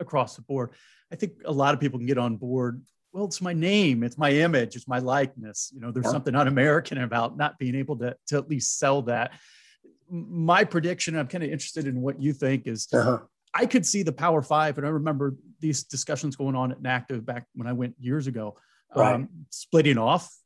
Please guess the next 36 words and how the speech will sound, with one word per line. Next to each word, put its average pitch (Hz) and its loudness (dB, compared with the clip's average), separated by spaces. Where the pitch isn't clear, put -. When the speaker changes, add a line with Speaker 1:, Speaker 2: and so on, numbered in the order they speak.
Speaker 1:
either 135 -2
going 135 2
away 127 2
from 165 -6
the 156 0
N 165 0
C 170 -6
double 156 0
A 151 0
or 117 -2
creating 127 -4
their 120 2
Speaker 2:
Yeah. 117 8
Speaker 1:
own 127 2
thing 139 0
or 131 2
their 117 -2
own 131 2
division. 127 -2
And 170 -4
I 190 2
just 247 0
wonder, 170 2
how 208 -4
do 269 2
mid 156 0
majors 156 -2
and 117 -8
lower 139 0
majors 123 -4
Speaker 2:
Yeah. - 4
Speaker 1:
compete? - -6
Because 139 -6
how 165 0
does 170 0
that 147 0